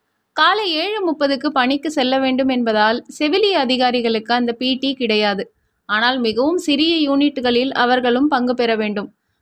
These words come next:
காலை நேர பயிற்சி இல்லாததால், இவர்களுக்கு மாலை நேரத்தில் விளையாட்டுக்கான நேரம் இருக்கும்.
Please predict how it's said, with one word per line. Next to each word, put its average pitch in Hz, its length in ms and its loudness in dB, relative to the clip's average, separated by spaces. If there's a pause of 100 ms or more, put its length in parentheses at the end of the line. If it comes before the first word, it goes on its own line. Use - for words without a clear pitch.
(100)
காலை 370 360 2
நேர 359 240 2
பயிற்சி 285 440 0
இல்லாததால், 247 560 2
இவர்களுக்கு 247 540 0
மாலை 254 360 2
நேரத்தில் 254 480 0
விளையாட்டுக்கான 262 720 2
நேரம் 214 320 0
இருக்கும். 220 400 -6